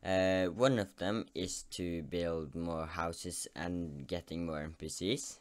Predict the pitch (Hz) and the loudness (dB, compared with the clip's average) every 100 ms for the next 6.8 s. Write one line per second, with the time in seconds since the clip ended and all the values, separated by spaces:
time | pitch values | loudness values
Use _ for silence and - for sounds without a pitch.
0 | - - 87 82 - 82 76 76 - 85 | -10 -4 -2 -2 -4 -6 -6 -8 -6 -2
1 | 82 80 82 82 - 78 80 - - 87 | -2 -2 -6 -10 -10 -10 -10 -10 -6 -4
2 | 82 87 82 - 80 - 82 80 78 78 | -4 -4 -8 -8 -14 -10 -8 -6 -4 -4
3 | 82 123 156 - - _ _ _ _ _ | -4 -6 -8 -12 -14 _ _ _ _ _
4 | _ _ _ - 110 113 113 113 - - | _ _ _ -10 -4 2 2 2 -2 -2
5 | 123 143 143 139 127 120 117 107 - - | 0 0 -2 0 2 2 0 -6 -8 -6
6 | 110 104 101 92 98 - 76 | 2 2 2 -2 -2 -2 -2